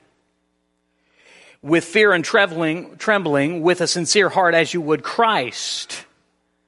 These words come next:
Look what he says to bosses, masters, verse nine. "Masters, do the same to them and stop your threatening, knowing that he is both their masters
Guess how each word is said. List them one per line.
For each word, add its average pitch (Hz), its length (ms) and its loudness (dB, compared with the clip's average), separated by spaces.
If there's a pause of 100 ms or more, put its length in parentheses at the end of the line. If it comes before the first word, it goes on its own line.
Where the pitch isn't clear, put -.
(680)
Look 151 180 -2
what 170 100 4
he 160 60 4
says 160 300 2
to 165 80 -6
bosses, 147 720 -2
masters, 143 800 -4 (380)
verse 139 240 -6
nine. 139 440 0 (640)
"Masters, 170 440 0
do 180 180 -4
the 160 80 -4
same 180 220 -2
to 147 80 -2
them 170 240 2
and 139 100 -2
stop 185 460 0
your 139 240 -2
threatening, 135 840 -4 (300)
knowing 175 300 2
that 151 140 2
he 185 260 0
is 139 140 0
both 156 260 0
their 196 280 2
masters 151 580 -2